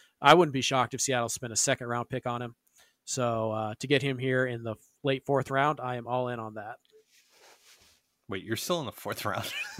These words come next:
Speaker 2: <laughs>
Speaker 1: Yeah. I made a lot of
Speaker 2: Jeez.
Speaker 1: trades, man.
Speaker 2: Okay. Um, dude, I could probably do another draft before <laughs> you're done.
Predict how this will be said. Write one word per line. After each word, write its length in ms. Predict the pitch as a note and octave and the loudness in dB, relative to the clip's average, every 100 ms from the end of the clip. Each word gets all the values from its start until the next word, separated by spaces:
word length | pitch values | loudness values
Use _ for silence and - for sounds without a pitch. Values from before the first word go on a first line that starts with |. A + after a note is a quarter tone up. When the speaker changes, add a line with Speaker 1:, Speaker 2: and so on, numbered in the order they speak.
| - | -6
Speaker 2:
<laughs> 360 | - F3+ G3+ - | -2 2 2 2
Speaker 1:
Yeah. 120 | C3+ A#3+ C4 - - - _ - | 0 -2 -8 -12 -20 -20 _ -2
I 80 | D3+ | 2
made 140 | E3+ | 4
a 60 | D#3 | 4
lot 100 | D3+ | 4
of 80 | |
Speaker 2:
Jeez. 60 | - | 2
Speaker 1:
trades, 280 | C3+ A#2 - | -4 -6 -12
man. 220 | A2 A2 _ _ _ _ _ - | -14 -16 _ _ _ _ _ -6
Speaker 2:
Okay. 340 | G2 G2 G#2 - - - - - - _ - | -4 -2 -4 -6 -18 -20 -20 -20 -20 _ -6
Um, 680 | F#2+ G#2+ A2 A2 G#2+ G#2 G2+ _ _ _ _ _ _ - | -2 0 2 0 -2 -6 -14 _ _ _ _ _ _ 0
dude, 240 | B2+ G#2 | 2 4
I 100 | G2 | 2
could 120 | - | 2
probably 220 | A#2 G#2 F#2 | 0 0 0
do 180 | B2 | -4
another 300 | G#2 G2+ A2+ | -4 -4 -6
draft 320 | F#2 E2 F2 - | -6 -8 -8 -8
before 280 | G#2+ - - - | -10 -10 -10 -12
<laughs> 120 | - | -4
you're 100 | - - - - | -4 -4 0 0
done. 140 | - | 2